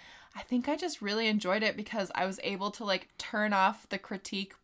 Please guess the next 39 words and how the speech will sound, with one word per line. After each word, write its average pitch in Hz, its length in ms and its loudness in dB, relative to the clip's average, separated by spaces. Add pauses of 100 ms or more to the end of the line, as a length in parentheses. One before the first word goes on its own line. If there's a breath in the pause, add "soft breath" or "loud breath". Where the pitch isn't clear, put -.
part 214 200 2
of 214 120 -8
my 208 180 0
brain 208 420 -2
and 202 160 -2
just 180 340 -4
enjoy 175 460 0
something 185 460 -4
for 185 160 -4
the 170 100 -6
sake 165 280 -4
of 180 120 -2
it." 226 220 0 (460 loud breath)
Um, 180 560 6 (580 soft breath)
so 233 140 8
I 220 100 12
think 320 200 2
I 320 120 10
loved 277 240 6
it 269 160 8
in 220 200 2
all 208 340 8
of 220 80 -2
that, 208 300 10 (180)
but 269 460 12 (200)
reading 330 440 2
it 359 120 4
the 330 80 -2
second 285 400 2
time 190 600 2 (540)
with 220 400 -4
my 208 220 2
critique 262 520 -2
brain 214 480 2 (180)
still 277 440 6
turned 277 360 4
on, 202 680 8
you 202 120 -2
know, 170 300 -2